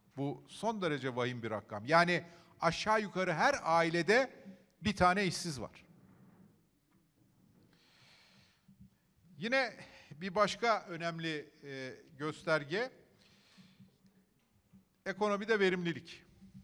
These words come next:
Aslında verimlilik her şey değildir diyorlar. Ancak uzun dönemde de neredeyse her şeydir diyorlar. Kısa dönemde verimlilik belki bir şey değildir ama uzun dönemde neredeyse her şeydir diyorlar.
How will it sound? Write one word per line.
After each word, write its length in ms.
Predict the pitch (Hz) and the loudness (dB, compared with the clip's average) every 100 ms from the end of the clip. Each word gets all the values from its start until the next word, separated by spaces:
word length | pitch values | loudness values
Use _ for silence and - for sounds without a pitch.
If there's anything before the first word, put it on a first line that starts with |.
| - _ - | -20 _ -10
Aslında 260 | 151 262 | -6 -4
verimlilik 460 | 226 226 233 240 226 | -2 -4 -6 -10 -4
her 160 | 226 240 | -4 -2
şey 240 | 233 202 | -6 -4
değildir 420 | 226 254 180 156 | -4 -2 -4 -4
diyorlar. 360 | 147 143 175 262 - _ | -4 0 0 0 -6 _
Ancak 380 | 160 180 202 208 190 | -4 -2 0 -2 -4
uzun 300 | 180 233 196 | -8 -4 -2
dönemde 420 | 190 185 208 285 | -2 -2 -4 -2
de 240 | 233 139 - _ _ _ | -2 -4 -12 _ _ _
neredeyse 580 | 104 196 226 190 185 233 | -2 0 2 0 -4 2
her 160 | 190 208 | 4 4
şeydir 440 | 160 139 117 98 | 2 -4 -6 -10
diyorlar. 300 | 85 76 - _ | -14 -18 -20 _
Kısa 260 | - 165 160 | -12 -8 -6
dönemde 420 | 175 175 170 160 | -4 -4 -4 -4
verimlilik 520 | 170 170 165 170 - | -4 -4 -8 -8 -4
belki 280 | 170 160 160 | -4 -4 -10
bir 60 | |
şey 220 | 151 170 165 | -10 -10 -8
değildir 420 | 175 143 226 - - - _ | -10 -8 -8 -10 -20 -20 _
ama 220 | - 156 160 | -6 -4 -2
uzun 340 | 160 196 214 | -4 -6 -4
dönemde 420 | 180 160 170 196 | -2 -2 -4 -4
neredeyse 480 | 196 175 170 160 214 | -4 -4 -4 -6 -2
her 120 | 190 | -2
şeydir 440 | 156 147 113 101 85 | -2 -6 -8 -10 -12
diyorlar. 380 | 71 - 98 | -16 -16 -16